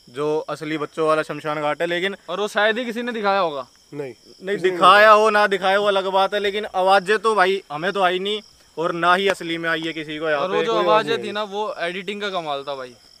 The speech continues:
Speaker 1: editing करके तो यार हम यहाँ पे
Speaker 2: अभी चुड़ैल खड़ी हो जाएगी पीछे हमारे।
Speaker 1: चुड़ैल क्या,
Speaker 3: <laughs>
Speaker 1: कई प्रकार की आवाज़ें निकल जाएगी यहाँ पे।
Speaker 3: वहाँ पर एक चिता जल रही है छोटी सी। तो ये है जो main शमशान घाट है, जो बड़ों का शमशान घाट है। यहाँ पर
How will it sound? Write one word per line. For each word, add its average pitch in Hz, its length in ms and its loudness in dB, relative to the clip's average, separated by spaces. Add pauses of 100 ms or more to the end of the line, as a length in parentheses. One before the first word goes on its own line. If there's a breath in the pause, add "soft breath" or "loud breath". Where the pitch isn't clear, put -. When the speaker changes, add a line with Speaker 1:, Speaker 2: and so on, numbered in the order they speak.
(240)
Speaker 1:
editing 190 460 -4
करके 190 320 -6
तो 180 120 -6
यार 135 240 0
हम 143 200 -4
यहाँ 127 220 -10
पे 143 240 -8 (320)
Speaker 2:
अभी 170 120 -18
चुड़ैल 190 340 -8
खड़ी 185 160 -10
हो 165 60 -10
जाएगी 165 220 -10
पीछे 196 240 -16
हमारे। 143 240 -10
Speaker 1:
चुड़ैल 160 400 0
क्या, 156 380 2
Speaker 3:
<laughs> - 20 -8
Speaker 1:
कई 190 480 -2
प्रकार 185 400 4
की 175 60 -2
आवाज़ें 180 300 2
निकल 151 260 -2
जाएगी 160 220 0
यहाँ 185 140 -2
पे। 147 440 -6 (840)
Speaker 3:
वहाँ 147 140 -8
पर 180 100 -10
एक 180 160 -8
चिता 165 260 -10
जल 170 80 -10
रही 139 200 -14
है 160 60 -14
छोटी 147 260 -18
सी। 147 100 -18 (640 loud breath)
तो 175 200 -4 (280)
ये 180 300 2
है 156 400 -6 (340)
जो 139 140 -8 (320)
main 147 280 -4
शमशान 139 340 -8
घाट 131 160 -6
है, 139 80 -8
जो 143 80 -6
बड़ों 131 280 -6
का 147 100 -8
शमशान 131 360 -6
घाट 113 200 -6
है। 104 80 -10 (760 loud breath)
यहाँ 143 200 12
पर 156 200 8